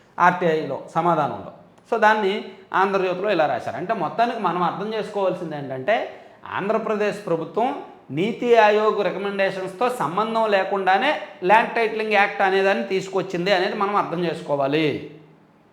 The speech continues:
కేంద్రము చెయ్యమని చెప్పకముందే,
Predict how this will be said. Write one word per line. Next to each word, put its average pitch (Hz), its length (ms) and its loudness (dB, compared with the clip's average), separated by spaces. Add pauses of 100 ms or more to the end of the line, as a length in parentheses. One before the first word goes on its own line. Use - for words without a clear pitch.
(800)
కేంద్రము 202 580 4 (580)
చెయ్యమని 190 360 4
చెప్పకముందే, 165 840 0